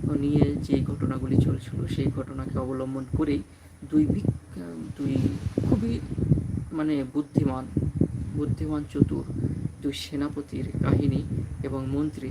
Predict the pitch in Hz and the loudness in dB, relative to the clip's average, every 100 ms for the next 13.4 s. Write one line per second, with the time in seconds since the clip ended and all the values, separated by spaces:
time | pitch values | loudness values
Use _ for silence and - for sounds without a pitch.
0 | - - - - - 214 185 143 135 139 | 2 4 4 2 -2 -2 -4 -4 -2 -4
1 | - 139 123 - - - - - 143 - | -4 -6 -4 -4 -4 -6 -6 -4 -6 -8
2 | - - 139 147 - 143 - 156 - - | -12 -6 -6 -6 -8 -8 -6 -6 -6 -8
3 | 190 - - 151 135 131 131 - - - | -8 -4 -2 0 -2 -2 -4 -2 0 0
4 | 135 135 - - - - - - - - | 0 -4 -6 -6 -6 -8 -8 -2 -2 -2
5 | - - 147 139 151 151 143 135 - 127 | -2 0 0 0 -2 -2 -2 -4 -4 -8
6 | - - - - - 147 131 139 - 156 | -6 -12 -14 -18 -12 -6 -4 -4 -2 0
7 | 143 139 139 - - 135 127 - - - | 2 2 2 2 0 -2 0 -2 2 4
8 | - - 147 135 135 143 - 135 - 135 | 4 4 2 2 2 2 0 -2 -4 -4
9 | - - - - - - - - - - | -8 -10 -4 -6 -2 0 2 4 2 2
10 | - - - - - - - - - - | 0 0 0 -4 -8 -18 -14 -12 -10 -8
11 | - - 151 151 151 - 208 185 196 160 | -6 -4 -4 -2 -4 -6 -10 -8 -4 -4
12 | 147 156 160 - 147 - - - - - | -2 -2 -4 -4 -4 -2 -4 2 4 4
13 | 135 - 143 | 2 -2 -6